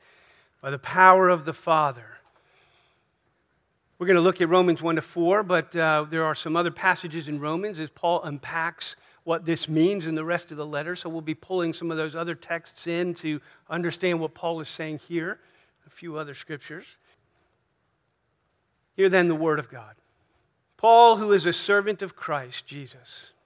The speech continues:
called to be an apostle, set apart for the gospel of God,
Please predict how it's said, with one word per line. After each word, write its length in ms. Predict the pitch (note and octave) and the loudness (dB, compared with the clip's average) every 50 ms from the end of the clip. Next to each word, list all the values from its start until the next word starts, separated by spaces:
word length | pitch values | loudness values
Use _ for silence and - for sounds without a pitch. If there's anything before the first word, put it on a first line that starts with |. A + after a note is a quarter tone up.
| _ _ - | _ _ -4
called 420 | - F#3+ F#3+ F#3 G3 G#3 G3+ F#3 | 2 6 8 8 8 8 6 4
to 60 | G#3 | 0
be 160 | F#3 F#3+ F#3+ F#3 | 2 4 6 6
an 80 | F3+ | 6
apostle, 680 | F3+ - - - F3 E3 D3 - - - - - - _ _ _ _ _ _ _ _ | 4 2 -2 -4 -2 -2 -2 -4 -10 -16 -20 -20 -20 _ _ _ _ _ _ _ _
set 240 | - - - G3+ F#3 | -4 2 4 4 4
apart 520 | F3+ - - G3 G#3 G#3 G#3 G#3 G3+ - - - - | 2 2 2 4 6 6 6 4 0 -6 -12 -16 -14
for 160 | - - F3+ | -12 -8 -6
the 80 | E3+ | 0
gospel 520 | D#3+ E3 F3+ F#3 G3 F3+ - - - F#3+ F3+ | 4 6 6 6 6 4 0 -4 -2 -2 -2
of 140 | E3+ D3 B2 | -2 -4 -6
God, 320 | D3+ C#3+ C3 A#2+ A2 A2 | -8 -8 -8 -10 -14 -20